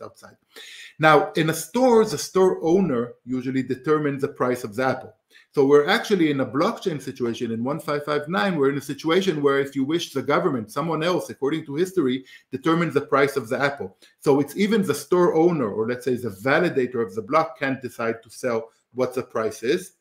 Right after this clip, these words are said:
So it makes it even easier for the validator, because the validator just has a fixed price that was told to him. So we have also this easy,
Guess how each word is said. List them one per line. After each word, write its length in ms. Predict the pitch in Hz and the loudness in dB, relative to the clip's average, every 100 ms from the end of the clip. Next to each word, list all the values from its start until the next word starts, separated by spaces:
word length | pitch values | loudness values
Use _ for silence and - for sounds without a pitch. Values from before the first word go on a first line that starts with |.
| _ _ - - | _ _ -20 -20
So 240 | - 151 143 | 0 4 4
it 120 | 143 | 4
makes 240 | 185 196 | 2 4
it 140 | 190 190 | 2 2
even 280 | 196 180 175 | 2 2 2
easier 480 | 208 202 196 165 | 0 2 2 2
for 280 | 170 - 151 | -2 0 0
the 120 | 151 | 0
validator, 640 | 143 190 208 143 113 104 95 | -2 2 2 2 -2 -4 -12
because 260 | 107 - 117 | -10 -12 -8
the 80 | |
validator 640 | 131 165 185 170 151 139 131 | -4 -2 0 0 -2 -4 -4
just 240 | 139 139 | -4 -2
has 200 | 131 127 | -4 -4
a 40 | 120 | -4
fixed 360 | - 147 - | -4 -4 -4
price 240 | 120 120 117 | -4 -4 -4
that 160 | 110 | -12
was 160 | 110 - | -14 -10
told 340 | - 127 123 | -2 -2 -2
to 100 | 107 | -6
him. 280 | 104 165 190 - _ | -4 -4 -8 -14 _
So 160 | - 135 | -2 0
we 140 | 151 | 2
have 220 | 170 202 | 2 2
also 440 | 160 180 185 175 156 | 2 -2 0 -2 -2
this 260 | 156 - - | -6 -8 -8
easy, 480 | 175 170 180 180 | -8 -6 -6 -6